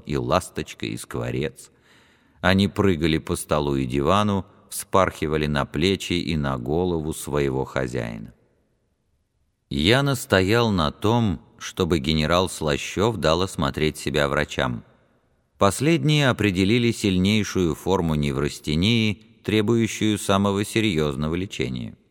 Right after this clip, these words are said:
По словам врачей, последнее возможно было лишь в санатории – и рекомендовали генералу Слащёву отправиться для лечения за границу.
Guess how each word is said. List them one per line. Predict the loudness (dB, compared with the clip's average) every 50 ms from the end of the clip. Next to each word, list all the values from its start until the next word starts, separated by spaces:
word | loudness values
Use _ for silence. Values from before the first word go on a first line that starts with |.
| _ _ _ _ _ _ _ _ _ _ _ _ _
По | -2 0 0
словам | 0 2 2 2 4 4 2 2 0
врачей, | 0 2 2 2 2 0 0 0 2 2 2 0 -2 -6 -14 -20 _ _
последнее | 0 0 0 0 -2 -2 0 0 0 2 2 0 2 2 2 2
возможно | 2 0 0 0 0 0 0 0 0 0 -2 -2 0
было | 0 0 0
лишь | 0 0 0 -2 -2 -4
в | -8 -10
санатории – | -6 -4 -2 0 0 0 -2 0 0 0 2 2 0 0 -2 -4 -6 -10 -12 _ _ _ _ _ _
и | 2 2 4
рекомендовали | 4 2 0 0 0 0 0 0 0 2 2 2 2 0 0
генералу | -2 -2 -2 0 0 0 0 0 0 0 -4
Слащёву | -6 -4 -4 -4 -4 -4 -4 -2 -2 0 0 0 0 -2 -4 -10 -20 _ _ _
отправиться | -2 -2 -2 -2 -2 0 0 2 2 0 -2 -4 -6 -6
для | -4 -2 0 0
лечения | 0 0 -2 -2 -2 -2 0 0 0 0 -2 -2
за | -2 -2
границу. | 0 0 0 0 0 0 -2 -4 -6 -8 -10 -10 -10 -10